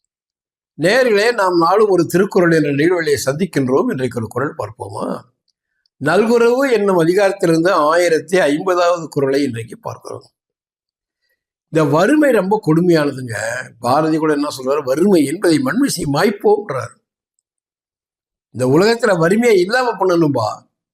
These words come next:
அப்படின்றார். அப்ப எல்லாருக்கும் உணவு, எல்லாருக்கும் உடை, எல்லாருக்கும் வேலை, எல்லாருக்கும் கல்வி, எல்லாருக்கும் நல்ல வாழ்க்கை, இதானே மனிதனுடைய லட்சியம்?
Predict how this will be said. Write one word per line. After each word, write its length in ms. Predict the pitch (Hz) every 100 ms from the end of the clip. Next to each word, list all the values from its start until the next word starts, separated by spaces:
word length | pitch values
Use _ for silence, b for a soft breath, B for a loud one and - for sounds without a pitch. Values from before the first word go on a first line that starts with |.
| _ 131
அப்படின்றார். 420 | 127 160 170 113
அப்ப 160 | 117
எல்லாருக்கும் 560 | 131 156 202 180 156 156
உணவு, 320 | 143 170 160
எல்லாருக்கும் 600 | 139 160 214 165 147 143
உடை, 300 | 127 131 165
எல்லாருக்கும் 600 | 143 160 202 175 - 170
வேலை, 400 | 143 143 180 160 - b b
எல்லாருக்கும் 640 | - 151 220 214 175 160 147
கல்வி, 380 | 139 170 180
எல்லாருக்கும் 520 | 160 160 202 170 - 180
நல்ல 260 | 139 151
வாழ்க்கை, 500 | 139 123 139 - 127
இதானே 220 | 143 196 247
மனிதனுடைய 500 | 175 180 196 185 180
லட்சியம்? 580 | 165 196 190 185 -